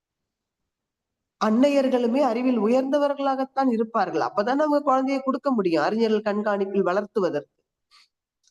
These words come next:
நாம் இப்ப அந்த காலத்திற்கே போகவில்லை. இன்றைக்கு இருக்கும் சூழ்நிலையில் நம்மால் என்னவெல்லாம் செய்ய முடியும் இந்த குழந்தைகள் உயர்ந்து வருவதற்கு? ஒவ்வொரு பெண்ணும்,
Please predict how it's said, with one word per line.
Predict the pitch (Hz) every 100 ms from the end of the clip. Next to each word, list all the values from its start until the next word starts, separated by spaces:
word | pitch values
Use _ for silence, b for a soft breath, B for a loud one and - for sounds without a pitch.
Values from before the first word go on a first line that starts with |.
| _ -
நாம் | 233 277
இப்ப | 269 269
அந்த | 247 233 269 294
காலத்திற்கே | 277 277 277 277 - 269 254
போகவில்லை. | 233 220 185 165 131 139
இன்றைக்கு | 226 269 285 320 294
இருக்கும் | 262 - 262
சூழ்நிலையில் | 254 233 214 196 180 285 285
நம்மால் | 269 262 269
என்னவெல்லாம் | 262 233 294 285 247 233 240
செய்ய | 240 190 185
முடியும் | 165 165 160 170 - _ _ -
இந்த | 233 254
குழந்தைகள் | 254 240 240 233
உயர்ந்து | 202 190 208 208 196
வருவதற்கு? | 170 165 156 139 - - 175 202 _ _ _ _ _ _ _ _ _ _ _ _ _ _ _ _ _ _ _ _ _ _ _ _ _ _ _ _ _ _ _
ஒவ்வொரு | 180 202 240 330 339 -
பெண்ணும், | 180 165 143 - -